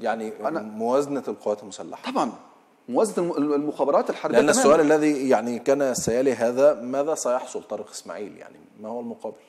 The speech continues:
Speaker 2: طارق إسماعيل المقابل إن الراجل النهارده رجل أعمال ويهمه أيضًا إن هو يبقى في الواجهة، يبقى يحافظ على أمواله. يا دكتور أسامة لسه من، من، من، من،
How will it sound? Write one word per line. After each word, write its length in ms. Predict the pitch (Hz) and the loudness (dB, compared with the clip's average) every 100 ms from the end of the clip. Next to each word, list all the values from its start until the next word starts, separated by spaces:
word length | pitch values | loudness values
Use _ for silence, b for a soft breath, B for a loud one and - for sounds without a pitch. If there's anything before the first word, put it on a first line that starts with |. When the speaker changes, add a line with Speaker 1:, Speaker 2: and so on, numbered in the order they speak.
| _ b b | _ b b
Speaker 2:
طارق 240 | 160 170 120 | 0 0 -2
إسماعيل 280 | - 135 156 | -6 -2 0
المقابل 500 | 120 117 233 190 127 | -2 -4 -4 -4 -2
إن 100 | 123 | -2
الراجل 300 | 143 165 131 | -2 0 0
النهارده 360 | 127 160 127 | -2 -2 0
رجل 240 | 156 135 113 | 0 0 -4
أعمال 360 | 113 131 151 | -2 0 0
ويهمه 520 | 123 123 147 180 143 | 0 -2 -2 -4 -2
أيضًا 160 | 151 135 | 0 0
إن 160 | 135 135 | -2 -2
هو 220 | 147 - B B | 0 0 B B
يبقى 340 | 151 208 - 175 | 2 2 2 0
في 80 | |
الواجهة، 480 | 156 143 131 147 165 - B | 2 4 2 0 -4 -12 B
يبقى 280 | 147 - 185 | 0 4 4
يحافظ 320 | 156 214 190 | 2 0 2
على 140 | 156 151 | 2 2
أمواله. 320 | 165 247 143 | 0 -2 -2
يا 60 | 110 | -4
دكتور 200 | - 151 | -6 -4
أسامة 340 | 190 196 180 B B B | -2 -2 -2 B B B
لسه 280 | 165 226 180 | 0 2 2
من، 240 | 156 147 143 | 0 -2 -2
من، 300 | 135 135 131 | -2 -2 -2
من، 460 | 127 127 127 135 | -2 -2 -2 -4
من، 140 | 135 | -4